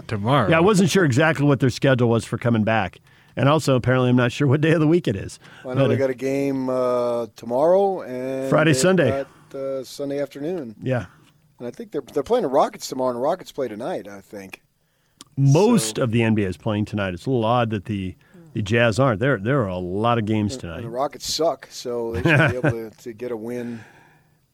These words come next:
Speaker 3: uh,
Speaker 2: They went
Speaker 3: set up for themselves tomorrow.
Speaker 2: They went into the break losing thirteen in a row.
Speaker 3: Yeah.
Speaker 2: That is a special streak right there.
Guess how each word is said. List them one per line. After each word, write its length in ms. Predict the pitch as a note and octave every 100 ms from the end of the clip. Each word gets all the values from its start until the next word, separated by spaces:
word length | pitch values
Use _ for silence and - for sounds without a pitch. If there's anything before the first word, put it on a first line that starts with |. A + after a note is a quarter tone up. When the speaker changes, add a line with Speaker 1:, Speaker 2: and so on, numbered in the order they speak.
| _ -
Speaker 3:
uh, 100 | A2+
Speaker 2:
They 120 | D#3+
went 160 | F3+
Speaker 3:
set 140 | B2+ A#2+
up 100 | A2+
for 120 | B2
themselves 460 | A#2 G#2+ B2+ A#2 -
tomorrow. 420 | G2+ D3+ A#2+ G2+
Speaker 2:
They 220 | A2+ D3+
went 180 | G3 F#3
into 160 | F3+ D#3
the 80 | C3
break 300 | C#3 D3+ C3
losing 340 | C#3 A2 A#2+
thirteen 500 | A#2+ C#3 B2 C#3 C3
in 100 | A2+
a 60 | G2+
row. 240 | F#2 D#2+ - _ _ _ -
Speaker 3:
Yeah. 260 | D3+ G#3 - _
Speaker 2:
That 340 | A2+ C#3+ D3 A2+
is 200 | F#2+ F#2
a 180 | E2+ E2+
special 840 | - - - - D#3 C#3+ - A2+
streak 420 | - - C#3 A2
right 240 | G#2+ G2 F#2
there. 360 | A#2+ G2+ E2+